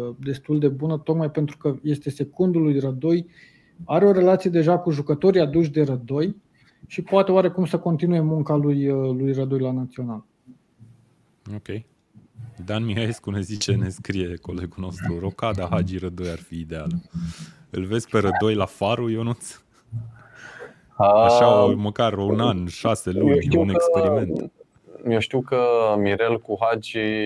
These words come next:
Speaker 3: au o relație foarte bună, adică se respectă și știu că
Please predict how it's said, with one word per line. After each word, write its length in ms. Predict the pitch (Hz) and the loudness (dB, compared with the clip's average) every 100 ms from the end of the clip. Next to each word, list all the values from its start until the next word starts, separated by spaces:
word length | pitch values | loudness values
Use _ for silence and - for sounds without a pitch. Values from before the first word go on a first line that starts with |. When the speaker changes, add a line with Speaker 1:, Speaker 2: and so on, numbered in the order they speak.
| 104 104 101 95 | -2 -2 -4 -6
Speaker 3:
au 180 | - 104 | -2 0
o 40 | |
relație 380 | 104 104 104 - | 2 2 0 -2
foarte 320 | 98 107 98 | -2 -2 -2
bună, 560 | 92 90 110 120 120 120 _ _ _ - _ - 92 | -6 -4 -2 0 -2 -4 _ _ _ -20 _ -12 -8
adică 320 | 95 92 - 101 95 95 92 90 85 _ _ - _ _ _ | -8 -10 -2 2 4 2 2 -2 -16 _ _ -20 _ _ _
se 180 | _ 107 | _ -2
respectă 640 | 90 - - 113 113 117 107 107 104 104 104 | -2 -4 2 2 2 0 0 2 0 -2 -6
și 180 | 104 - | -12 -20
știu 200 | - 110 | -14 -6
că 180 | 104 | -2